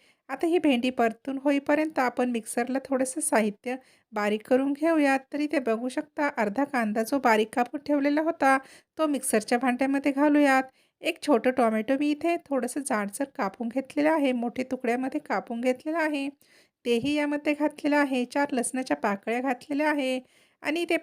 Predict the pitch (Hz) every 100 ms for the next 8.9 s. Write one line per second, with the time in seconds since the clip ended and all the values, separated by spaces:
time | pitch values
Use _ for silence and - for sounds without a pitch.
0 | - 233 262 - 269 254 269 269 220 -
1 | 262 285 277 294 311 311 285 269 294 277
2 | 294 294 277 277 262 - 214 233 269 262
3 | 269 277 277 - 311 294 269 262 _ _
4 | _ - 269 349 339 311 277 302 277 240
5 | 214 - 254 285 269 262 285 220 - 233
6 | 254 285 262 233 233 240 254 254 277 277
7 | 302 285 254 - _ _ _ _ _ _
8 | - 254 262 247 262 277 269 -